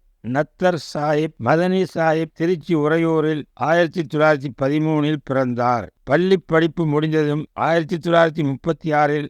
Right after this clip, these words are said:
இஸ்லாமிய இதழ்களில் கட்டுரைகள் எழுதினார். திருச்சி எழுத்தாளர் டி எஸ் ஏ ரசூலுடன் இணைந்து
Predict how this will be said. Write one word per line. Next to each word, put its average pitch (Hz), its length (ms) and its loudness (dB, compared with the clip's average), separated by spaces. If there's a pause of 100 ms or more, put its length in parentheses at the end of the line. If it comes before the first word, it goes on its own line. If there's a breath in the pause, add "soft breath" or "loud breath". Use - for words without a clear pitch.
(140)
இஸ்லாமிய 165 680 0
இதழ்களில் 156 760 0
கட்டுரைகள் 156 720 0
எழுதினார். 131 760 -2
திருச்சி 185 420 0
எழுத்தாளர் 165 840 2
டி 180 260 -2
எஸ் 180 260 0
ஏ 170 180 2
ரசூலுடன் 156 640 0
இணைந்து 143 600 0